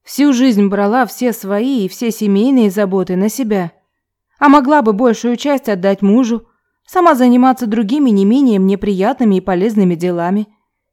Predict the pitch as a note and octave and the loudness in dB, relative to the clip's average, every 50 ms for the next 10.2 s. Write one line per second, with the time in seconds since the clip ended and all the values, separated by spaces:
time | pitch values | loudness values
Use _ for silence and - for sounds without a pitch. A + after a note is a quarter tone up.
0 | _ _ - - A#3+ D4 D4 B3 - C#4+ A#3 G3+ G#3+ A#3 B3+ B3+ B3+ A#3+ A#3+ A#3 | _ _ -4 0 2 2 2 2 0 -2 0 0 2 2 4 4 4 4 2 0
1 | A#3 A3 - A#3 A3 - A3+ A3 A3 G#3+ - - A#3+ F#3 E3+ F3+ G#3 B3 A#3+ G3 | -4 -6 -4 -4 -4 -4 -4 -4 -4 -4 -6 -6 -4 -2 0 0 0 2 2 2
2 | F#3 F#3+ A3+ C4 B3 G3+ G3+ G3 D#3+ E3 G3+ C4 C4+ B3 - G#3 F#3+ F#3 - _ | 2 2 2 2 2 0 -2 -2 -2 -2 -2 -2 -2 -2 -4 -4 -6 -6 -10 _
3 | _ _ _ _ - - D4+ C4+ C4 C4 G#3+ A#3+ A#3 G#3 A3 G#3 F3+ E3+ F#3 G#3+ | _ _ _ _ -2 0 2 4 4 4 2 0 -2 0 0 0 0 0 0 0
4 | A#3 G#3 F#3 F#3 F3+ - F3 E3+ F#3 B3+ C#4+ A3+ - - G3+ G3+ - F#3 F#3 - | 0 0 0 -2 -4 -6 -6 -4 -2 -2 -2 -2 -4 -6 -10 -8 -8 -10 -10 -8
5 | - - D4+ C4+ G#3+ F3 E3+ F#3 - - G#3+ F3 G#3 C#4+ C4 - - C4+ D4 C4 | -4 -2 0 0 0 0 -4 -8 -6 -6 -6 -4 -4 -4 -4 -4 -4 -4 -2 -4
6 | G#3+ F#3+ _ _ _ _ _ _ _ _ _ _ _ - D4 D#4 D4+ C4+ A#3+ B3+ | -4 -6 _ _ _ _ _ _ _ _ _ _ _ -4 0 0 2 2 0 0
7 | C4+ C4+ B3+ - G#3+ F#3+ G3 G3 F#3+ - - G3 G#3 B3+ C#4 - - C#4+ B3 F#3+ | 0 0 0 0 0 0 0 0 -2 -4 -6 -6 -6 -6 -6 -8 -8 -6 -6 -8
8 | - _ _ _ _ _ _ _ _ - C#4 C#4 C4+ B3 G#3 G#3+ G#3+ A3+ - - | -8 _ _ _ _ _ _ _ _ -4 0 2 2 2 2 0 -2 -2 -2 0
9 | C4+ C4+ A#3+ B3 G3 F3+ F3+ F#3+ G#3+ G#3 G3+ - F#3 F3+ E3+ D#3 F3 F#3 A3+ A#3+ | 0 0 0 0 -2 -2 -2 -2 -2 -2 -4 -6 -8 -8 -6 -6 -6 -6 -4 -4
10 | C4+ A#3 F#3+ | -4 -4 -6